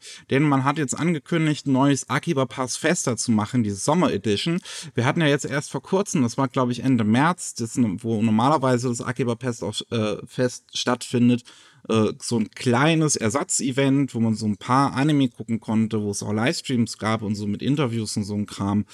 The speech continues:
Das hat man jetzt vor, noch mal im Sommer zu machen, diesmal mit ein bisschen mehr im Angebot, unter anderem die Fate Stay Night Heaven's Feel Trilogie, die kompletten drei Filme. Da ist ja der dritte Film am fünfzehnten August rausgekommen,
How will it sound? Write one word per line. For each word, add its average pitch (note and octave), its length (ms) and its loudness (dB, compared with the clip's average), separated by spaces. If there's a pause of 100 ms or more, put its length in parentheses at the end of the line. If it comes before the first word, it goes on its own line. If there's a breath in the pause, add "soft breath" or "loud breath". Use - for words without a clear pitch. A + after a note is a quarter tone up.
(340 loud breath)
Das G#2+ 180 -4
hat B2 140 -2
man C3+ 100 4
jetzt B2 200 0
vor, C#3 140 2
noch C3+ 120 4
mal A#2 180 2
im F#2+ 120 0
Sommer D3+ 340 2
zu - 140 -2
machen, C#3 440 0
diesmal C#3 500 0
mit B2 280 2
ein C3 80 2
bisschen C#3 400 2
mehr G3+ 260 4
im G3+ 140 -2
Angebot, E3+ 640 0
unter D#3+ 320 -2
anderem D#3 400 0
die C3 120 -4
Fate D#3 280 -2
Stay C#3 180 2
Night B2 220 2
Heaven's C3+ 340 0
Feel B2 220 0
Trilogie, A#2+ 680 -2
die B2 120 -4
kompletten B2+ 560 0
drei G#2+ 260 2
Filme. G#3+ 400 4 (520 loud breath)
Da - 80 0
ist B2 120 2
ja D#3 60 4
der B2 100 4
dritte D#3+ 300 -2
Film D3 240 2
am B2 80 0
fünfzehnten D#3 580 0
August A#2+ 400 -2
rausgekommen, E3 720 -2